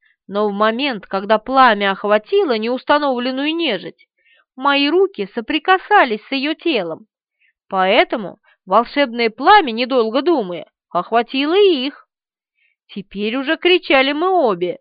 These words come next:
причем так усердно, словно участвовали в конкурсе, кто кого переорет. "Хелл!" —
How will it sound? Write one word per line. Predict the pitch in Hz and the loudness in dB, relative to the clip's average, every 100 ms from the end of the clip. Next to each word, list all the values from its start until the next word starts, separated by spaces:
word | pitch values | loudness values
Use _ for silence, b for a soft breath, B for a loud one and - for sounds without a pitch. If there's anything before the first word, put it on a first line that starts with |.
| _ _ _ _ | _ _ _ _
причем | 208 185 226 214 | -12 -8 -10 -6
так | - 262 - | 2 2 2
усердно, | 196 - 320 427 262 208 170 - b b - | -6 -4 0 0 -2 -8 -10 -14 b b -2
словно | 339 349 330 | 2 2 2
участвовали | 330 - 349 - 320 320 | -2 2 2 2 -4 -2
в | - | -2
конкурсе, | - 415 370 214 185 175 | 0 0 0 -6 -6 -12
кто | - - 330 | -6 -4 4
кого | 330 330 330 | 4 4 0
переорет. | 330 330 370 359 196 147 _ _ _ _ _ _ _ _ _ _ b b b - | 0 2 4 2 -2 -6 _ _ _ _ _ _ _ _ _ _ b b b -16
"Хелл!" — | - 349 415 427 285 180 | -2 4 6 6 4 0